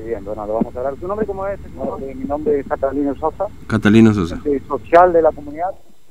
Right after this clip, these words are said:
Speaker 1: Este, más que nada esta, esta movilización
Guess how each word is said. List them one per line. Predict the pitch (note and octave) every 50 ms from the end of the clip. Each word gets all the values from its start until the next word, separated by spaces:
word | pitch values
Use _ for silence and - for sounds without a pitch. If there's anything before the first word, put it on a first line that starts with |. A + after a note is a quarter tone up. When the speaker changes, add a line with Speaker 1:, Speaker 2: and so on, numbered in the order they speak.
| - - - - - - - -
Speaker 1:
Este, | C#3+ D3+ - - D#3+ D#3 D#3 D3 D3 D3 C#3+
más | D3+ E3+ F#3 -
que | - F3+
nada | F3+ F#3 G3 G3 G3 F#3+
esta, | F3+ - - F3 E3+ E3 D#3+ D#3 D3 C#3+ C3+ B2 A#2+ - - - - - -
esta | - D3+ - - - D#3 D3
movilización | D3 D3 D3 D3 C#3+ C#3+ C#3 - - C3+ C3+ - F3 F3 F3+ F#3+